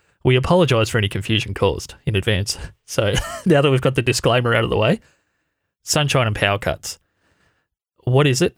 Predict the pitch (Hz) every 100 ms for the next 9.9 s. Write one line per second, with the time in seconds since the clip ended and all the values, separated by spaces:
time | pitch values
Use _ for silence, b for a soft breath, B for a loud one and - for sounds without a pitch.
0 | 131 B B - 127 139 135 131 123 117
1 | 123 131 147 170 b b b - 120 117
2 | 117 123 123 117 110 113 113 110 107 107
3 | 107 107 113 117 143 117 123 117 120 -
4 | 127 127 135 113 - 139 120 120 175 175
5 | 147 117 127 120 139 131 101 104 104 135
6 | - 104 - - - - - - _ -
7 | - - - 143 135 131 123 113 120 120
8 | 117 120 117 _ _ 247 139 160 175 113
9 | 110 127 123 110 - 113 123 -